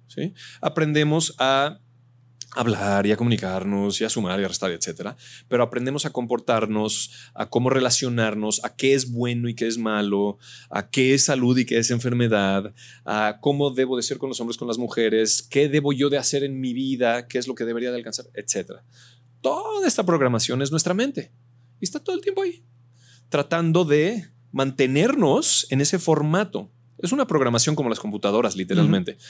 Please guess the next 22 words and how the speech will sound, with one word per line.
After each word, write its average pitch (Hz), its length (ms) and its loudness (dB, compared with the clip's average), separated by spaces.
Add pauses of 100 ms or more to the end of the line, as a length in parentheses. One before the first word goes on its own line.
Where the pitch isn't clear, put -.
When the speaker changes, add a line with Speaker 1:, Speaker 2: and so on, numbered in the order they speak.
(180)
Speaker 1:
¿Sí? - 180 -4
Eh, 127 220 6
y 113 120 -4
tienes 123 200 2
que - 60 0
hacer 127 160 2
los 120 120 4
upgrades, 107 460 2
las 101 180 2
actualizaciones, 104 760 0
¿no? 143 200 -2
Speaker 2:
Sí. - 180 -8 (200)
Speaker 1:
El 117 100 -2
problema 127 280 4
es 160 80 4
que 135 60 -2
nosotros 151 280 0
no 143 80 0
hacemos 135 280 -2
actualizaciones. - 600 -10 (260)
Speaker 2:
<laughs> 160 120 4 (120)
No. 156 220 0